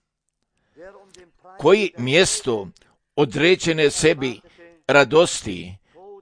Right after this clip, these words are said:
pretrplje, pretrplje krst, ne, ne mareći za sramotu, i sjede s desne strane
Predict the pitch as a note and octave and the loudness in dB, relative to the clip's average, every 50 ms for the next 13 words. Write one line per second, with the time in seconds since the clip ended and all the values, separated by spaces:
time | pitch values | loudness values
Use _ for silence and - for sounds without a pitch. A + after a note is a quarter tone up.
0 | _ - - _ - C#3 D#3+ G3 F#3 D#3 - _ - - C#3+ F#3 - - - B2 | _ -20 -12 _ 0 2 2 2 2 0 -6 _ -4 -2 -2 -2 -4 -6 -8 -8
1 | A2+ G2+ F2 E2+ G2 G#2+ G2 G#2 - - - - _ _ - - - - _ _ | -8 -8 -10 -14 -18 -20 -20 -20 -20 -20 -20 -20 _ _ -20 -20 -20 -20 _ _
2 | _ _ - C#3 - - - E3 F#3 D3+ D#3+ D#3+ C#3+ - - - - - G3 - | _ _ 0 0 0 2 0 -2 -2 0 0 0 0 0 0 2 2 2 2 2
3 | - - - - - _ _ _ _ _ - G2+ A#2+ D#3+ G3 E3+ A2+ F#2+ E2 E2 | -2 -6 -12 -16 -20 _ _ _ _ _ -10 -4 0 0 0 0 -2 -6 -12 -18
4 | F#2 G2+ F#3+ G#3 G#3 G3+ _ _ _ _ D3+ F3+ D#3+ _ _ _ C#3+ D3+ E3+ G3 | -20 -20 -20 -20 -20 _ _ _ _ _ _ _ _ _ _ _ _ _ -20 -20
5 | G#3 G#3 _ _ _ _ _ _ - A2+ B2 D3 F#3 F#3+ - - A2 B2 C#3 E3 | -20 -20 _ _ _ _ _ _ -12 -8 -4 -2 -2 -2 -2 -4 -4 -2 0 2
6 | F3+ F#3+ E3 - - - C#3 - - A#2 G2+ F#2 A#2 D3 E3+ D#3+ - - - - | 2 0 0 -2 -4 -6 -6 -6 -8 -12 -6 -2 0 0 0 -2 -4 -10 -8 -4
7 | - D3 C#3 C3+ C#3 D#3+ F#3+ - - - F#2+ F2 D2+ D2+ D2+ - _ _ _ _ | 0 2 2 2 2 0 -2 -2 -4 -10 -16 -16 -16 -18 -20 -20 _ _ _ _
8 | _ _ _ _ _ _ _ _ _ _ _ _ _ _ _ _ _ _ D3 F3+ | _ _ _ _ _ _ _ _ _ _ _ _ _ _ _ _ _ _ -20 -20
9 | A3 A3+ A#3 A3 _ _ G#3+ G#3 _ _ _ F3+ F#3+ G3 F#3 G3 F#3+ _ _ _ | -20 -20 _ -20 _ _ -20 _ _ _ _ -20 -20 -20 -20 -20 -20 _ _ _
10 | G3 F#3+ F3 F#3 F#3 _ _ _ _ E3+ D#3+ D3+ - - - D#3+ F#3 E3 F3 D3+ | _ _ -20 -20 _ _ _ _ _ -2 0 0 0 0 0 0 2 2 0 -2
11 | C#3+ - - - D3+ F#3 F3+ - - - D3+ - - - - - - C3+ B2 C3+ | -2 -4 -2 0 2 2 2 0 -4 -6 -8 -8 -8 -8 -8 -6 -2 2 2 4
12 | D#3 F3 E3+ D#3 A2+ | 4 2 0 -2 -6